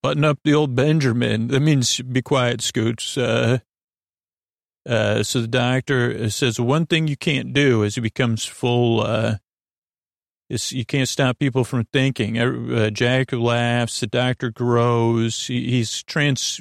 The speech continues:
translucent a little bit, or glowing. Saxon's stunned.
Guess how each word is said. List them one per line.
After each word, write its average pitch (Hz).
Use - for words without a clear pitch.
translucent 135
a 110
little 107
bit, 110
or 113
glowing. 120
Saxon's 123
stunned. 117